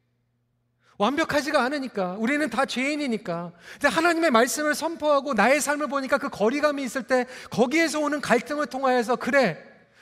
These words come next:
내가 더 하나님 앞에 엎드려야지." 하고 나가면 성장하는 거고, 거기에서, "그래, 나는 가짜 목사야." 그리고 포기하면 거기서 후퇴하는 거예요.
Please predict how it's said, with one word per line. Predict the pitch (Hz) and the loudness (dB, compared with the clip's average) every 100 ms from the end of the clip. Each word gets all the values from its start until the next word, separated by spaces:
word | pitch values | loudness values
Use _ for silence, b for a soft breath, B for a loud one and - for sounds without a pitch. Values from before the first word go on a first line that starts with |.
| B | B
내가 | 190 233 302 | 0 2 2
더 | - - - 302 | 0 -14 -6 0
하나님 | 294 311 302 | 2 2 2
앞에 | 302 285 285 | 2 2 2
엎드려야지." | 226 226 - 302 285 277 - 277 262 | 2 2 -2 0 4 4 2 -2 0
하고 | 262 269 | 0 0
나가면 | 247 208 247 254 254 | 2 4 2 0 -4
성장하는 | 285 302 285 277 262 | -4 -2 2 2 0
거고, | 226 220 269 160 B B | -4 -2 -2 -2 B B
거기에서, | - 226 247 226 | -2 2 2 0
"그래, | 233 185 196 | -2 0 0
나는 | 170 190 226 | 0 0 -2
가짜 | - - 269 | -6 -2 0
목사야." | 262 247 - 240 220 | 0 -2 0 0 2
그리고 | 214 220 247 196 B B | -2 -2 -2 -2 B B
포기하면 | - 320 302 294 254 285 185 147 B B B - | -4 -2 2 2 2 2 0 -4 B B B -10
거기서 | 269 285 | -6 -6
후퇴하는 | 294 330 285 302 269 | -8 -8 -6 -6 -6
거예요. | 190 139 123 156 | -8 -10 -12 -16